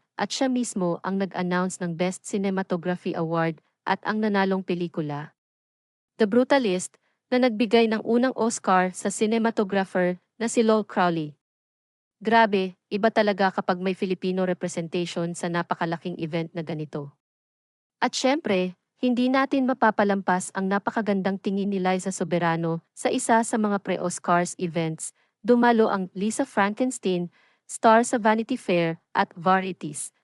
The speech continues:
A Night for Young Hollywood Party ng Instagram sa Bar Marmont sa Los Angeles noong Biyernes.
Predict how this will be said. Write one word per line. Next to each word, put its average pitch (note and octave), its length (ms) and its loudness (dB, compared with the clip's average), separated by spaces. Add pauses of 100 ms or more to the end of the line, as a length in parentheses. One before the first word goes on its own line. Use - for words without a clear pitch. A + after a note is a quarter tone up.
(140)
A A#3+ 80 0
Night A#3 320 2
for F#3 160 2
Young F3 240 2
Hollywood G3+ 480 2
Party E3+ 480 0
ng F3+ 160 -6
Instagram F3+ 640 -4
sa - 160 -6
Bar F3+ 320 4
Marmont G3+ 400 0
sa - 160 -2
Los F#3 320 0
Angeles F#3 560 -2
noong F3 240 -4
Biyernes. D3 720 -6